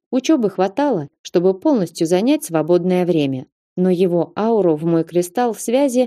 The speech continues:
я все же записала на всякий случай. На том и расстались. Блузку снимала осторожно, дабы не сильно напугать зверька. Правда, стоило освободить от рукава одну руку, плевун спрыгнул на пол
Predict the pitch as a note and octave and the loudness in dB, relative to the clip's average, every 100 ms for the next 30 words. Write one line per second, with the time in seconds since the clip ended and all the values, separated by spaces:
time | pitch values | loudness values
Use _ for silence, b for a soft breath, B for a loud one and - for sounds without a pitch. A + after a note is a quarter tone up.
0 | - A#3 E4 - C4 C4 B3 G#3 G3 F3 | 0 0 0 0 -2 0 0 0 -2 -4
1 | A#3 C#4+ G#3 D#3 D3+ F3+ F3 E3+ - D3 | -2 0 0 -2 -2 -4 -4 -8 -6 -8
2 | - B2+ - _ _ _ - F3 E3 E4 | -6 -12 -14 _ _ _ -4 -2 0 0
3 | F4 E4+ - C#4 D3+ - D3 C3 C3+ - | -2 -6 -2 0 0 -4 -6 -6 -8 -12
4 | - _ _ _ _ _ _ _ _ _ | -16 _ _ _ _ _ _ _ _ _
5 | F#3+ G#3 E4+ F4+ D#4+ - B3+ A#3+ C4+ C4+ | -2 2 2 2 -2 2 2 4 2 2
6 | C4 B3+ - C#4 G#3+ D#3 D3+ C#3+ - _ | -2 -8 -2 -2 0 -2 -2 -4 -6 _
7 | - F#3+ G3 A3 C4 C#4+ C#4 A3 F#3 F3 | -2 0 2 4 4 2 0 2 2 0
8 | F3 A3+ B3 C#4+ G#3 D#3 D3+ F#3+ G3 D#3+ | 0 0 0 0 0 0 0 -2 -2 -6
9 | C#3+ _ _ _ F#3+ F#3+ F3 F3+ F3+ A#3 | -8 _ _ _ 0 0 2 0 2 2
10 | B3 F#3 E3+ F3 F3+ F3 F#3 F#3+ A3+ - | 2 2 0 -2 -2 0 0 0 -2 -2
11 | E3 - F3 F#3+ G3 F#3+ - F3 E3+ G3+ | -4 -2 0 0 0 -4 -4 -6 -2 -2
12 | D3+ A#3+ - F#3+ D#3 _ _ G#3+ B3 C#4+ | 2 0 2 -2 -4 _ _ -2 2 2
13 | A#3+ _ - - C#4+ A#3 F3+ E3+ G3+ D4+ | 0 _ -14 -2 0 2 0 0 0 0
14 | D4 C4+ | 2 -2